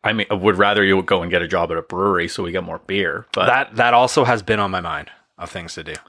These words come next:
Speaker 1: Uh, that I've thought of,
Speaker 2: Okay,
Speaker 1: but
Speaker 2: m-, maybe I'll do that. But honestly, like, the time spent on leisure is only so much.
Speaker 1: Well, there's
Speaker 2: And I don't have kids, so I, that's not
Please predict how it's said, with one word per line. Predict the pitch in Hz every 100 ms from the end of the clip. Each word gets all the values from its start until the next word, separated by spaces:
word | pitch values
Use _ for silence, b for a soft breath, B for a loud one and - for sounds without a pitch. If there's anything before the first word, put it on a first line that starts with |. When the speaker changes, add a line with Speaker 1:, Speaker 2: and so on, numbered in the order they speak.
| _
Speaker 1:
Uh, | 110
that | 113 123
I've | 117 110
thought | - 95 85
of, | - -
Speaker 2:
Okay, | 131 127
Speaker 1:
but | 113 -
Speaker 2:
m-, | - -
maybe | 117 117
I'll | 113
do | 101
that. | 92 87 - _ _ _ _ _ - -
But | 123 143
honestly, | 247 226 107
like, | 107 120 - _ _ _ _ -
the | 143 135 - _ _ _ _ _ _ _ _
time | - 175 185
spent | - 160 76 85 - b b b b b _ _ _ -
on | 120 110 113
leisure | 135 110 92 87 - - _ -
is | 117
only | 135 117 104
so | 101
much. | 80 - - - - _ _ _ _ _ B B B B B _ _ _
Speaker 1:
Well, | 139 127
there's | 143 139 113 - -
Speaker 2:
And | 131 123 117 -
I | 147
don't | 156
have | 139 -
kids, | - 104 95 - - -
so | - 107
I, | 101
that's | 101 107 123 - -
not | 104 101